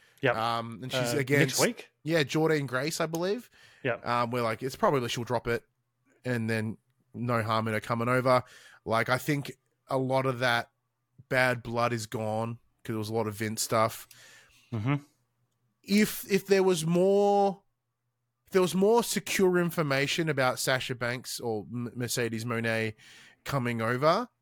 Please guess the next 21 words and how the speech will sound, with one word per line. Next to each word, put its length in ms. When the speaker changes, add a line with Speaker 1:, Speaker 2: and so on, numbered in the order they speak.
Speaker 2:
I 100
would 140
be 100
more 160
confident 520
about 400
Trinity 420
slash 300
Naomi. 540
Speaker 1:
Yeah. 160
Speaker 2:
But 300
I 120
think 260
she 180
could 140
still 220
come 300
separately. 640
They 80
Speaker 1:
Oh, 100
Speaker 2:
left 120